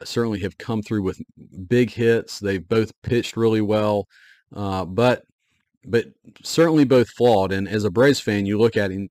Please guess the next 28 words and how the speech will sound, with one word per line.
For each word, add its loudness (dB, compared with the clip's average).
and -2
you 0
would -2
say, 0
"Gosh, -6
I -8
mean, -2
we, -2
we 0
are 0
better, 0
right? -2
We -2
are 2
a -6
more 0
talented -2
team." -6
And -6
yet, -4
of -16
course, -8
we -8
got -6
booted. -4
We're -6
not -4
playing. -2